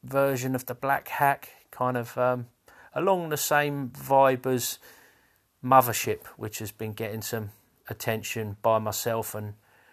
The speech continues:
uh, Jason and a few other guys on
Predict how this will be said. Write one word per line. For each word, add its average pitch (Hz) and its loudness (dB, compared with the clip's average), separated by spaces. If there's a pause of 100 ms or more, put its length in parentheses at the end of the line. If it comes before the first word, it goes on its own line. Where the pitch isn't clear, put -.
(260)
uh, 101 2
Jason 107 -2
and 98 -6 (180)
a 107 -14
few 104 -6
other 104 -4
guys 101 2
on 98 -6